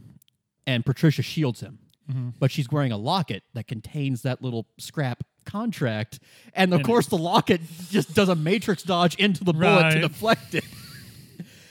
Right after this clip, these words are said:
Speaker 1: And, like, apparently that contract is very spiritual.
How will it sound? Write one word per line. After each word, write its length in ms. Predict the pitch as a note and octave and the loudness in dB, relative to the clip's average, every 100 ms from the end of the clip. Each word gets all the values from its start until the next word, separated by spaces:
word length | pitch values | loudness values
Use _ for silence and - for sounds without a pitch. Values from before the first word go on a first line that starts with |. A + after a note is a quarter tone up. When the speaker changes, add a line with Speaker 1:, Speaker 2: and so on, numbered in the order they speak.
| - C4+ | -20 -6
Speaker 1:
And, 320 | - E3+ E3+ | 2 2 2
like, 240 | - E3+ - | 0 0 0
apparently 420 | - - F#3+ A3+ G#3 | -8 -2 2 2 2
that 140 | F3+ | 0
contract 460 | - F3+ F3+ E3 D3 | -2 -2 0 0 0
is 80 | |
very 220 | A#2+ D#3+ E3 | -4 0 0
spiritual. 640 | - - B3 F3+ - D3+ | 0 -2 4 4 2 -4